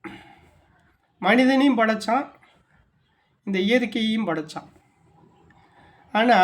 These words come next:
இந்த இயற்கை பார்த்தீங்கன்னா, இன்னைக்கு வரைக்கும் அது எப்படி ஆரம்பத்துல படைக்கப்பட்டதோ, அந்த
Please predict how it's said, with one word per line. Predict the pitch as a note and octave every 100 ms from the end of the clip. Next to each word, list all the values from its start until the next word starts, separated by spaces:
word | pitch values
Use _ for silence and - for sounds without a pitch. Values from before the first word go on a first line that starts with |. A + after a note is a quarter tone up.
| G#3
இந்த | B3 G#3+
இயற்கை | A3 D#4+ E4 D4+ B3 G#3+ F#3+
பார்த்தீங்கன்னா, | A#3+ B3 B3+ A#3 B3+ B3+ D#3+ E3+ - - - - - - - - - - - - - - - - - - - - - -
இன்னைக்கு | A3 B3+ D4 D4
வரைக்கும் | C4+ C4+ C#4+ F4 E4 F#3+ D#3 D3 D3+ - - - - - - - - - - - -
அது | - G3+ G#3 G3
எப்படி | A3 G3+ E4+ D4+ B3+ A#3 A3+ - - - - - - G#3+ G#3
ஆரம்பத்துல | A#3+ C4+ C4 C4+ D4 C#4+ A#3+
படைக்கப்பட்டதோ, | A#3 A#3 B3+ - A3+ A3 G#3+ D#4+ E4+
அந்த | G3 G3 B3